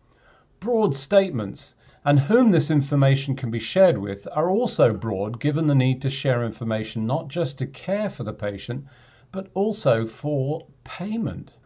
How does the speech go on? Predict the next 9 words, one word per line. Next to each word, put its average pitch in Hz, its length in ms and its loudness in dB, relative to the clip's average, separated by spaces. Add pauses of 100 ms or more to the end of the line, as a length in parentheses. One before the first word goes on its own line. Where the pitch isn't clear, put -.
(100)
All 240 200 4
this 185 220 2
is 143 140 0
tempered 165 460 2
with 123 160 -2
another 151 320 4
important 147 480 0
perspective, 113 800 -4 (420)
that 147 240 -6